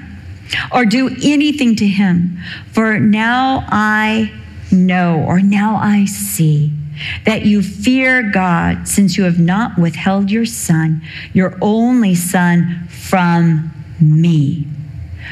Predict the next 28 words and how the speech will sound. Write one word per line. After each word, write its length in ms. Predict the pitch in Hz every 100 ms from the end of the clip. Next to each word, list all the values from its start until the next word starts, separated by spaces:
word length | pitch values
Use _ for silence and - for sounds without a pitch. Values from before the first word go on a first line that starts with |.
| - -
Who 300 | 269 277 - -
is 380 | 208 240 -
this 260 | - 175 - -
angel 560 | 196 214 208 190 170 160
of 160 | 156
the 80 | 156
Lord 560 | 151 165 190 175 - - - - - -
who 180 | 214
speaks 640 | 170 - - 277 285 285 208
of 180 | 175 165
God 320 | 208 233 208
in 140 | 170
the 100 | 165
second 580 | 160 - 202 - - -
person, 580 | - 185 - - 143 - - - - - - - -
but 300 | 170 202 -
then 360 | 214 208 196 175
speaks 760 | - - - 240 220 - - -
of 180 | 180 165
the 80 | 180
giving 420 | 156 202 202 175
of 140 | 156
the 80 | 156
sacrifice 1080 | 156 - 175 175 170 - 147 143 - - - - - - - -
in 180 | 190
the 80 | 170
first 440 | 160 175 170 - -
person? 640 | 151 131 143 139 - -